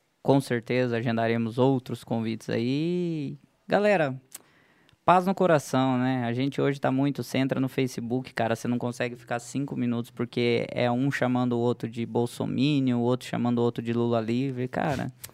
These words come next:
vamos parar com isso aí, que isso aí não leva a nada, né? Vamos,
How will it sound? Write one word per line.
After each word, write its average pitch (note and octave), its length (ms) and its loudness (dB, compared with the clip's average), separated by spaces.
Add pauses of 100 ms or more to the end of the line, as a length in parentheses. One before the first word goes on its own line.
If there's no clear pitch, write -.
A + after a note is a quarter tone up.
(500)
vamos - 140 -8
parar A#2+ 320 6
com B2 80 -6
isso - 100 -4
aí, A#2 100 0
que A2+ 80 -10
isso - 100 -6
aí B2 80 0
não B2+ 120 0
leva B2+ 220 2
a C#3 40 2
nada, A2+ 560 0
né? A2+ 140 -4
Vamos, B2 360 -6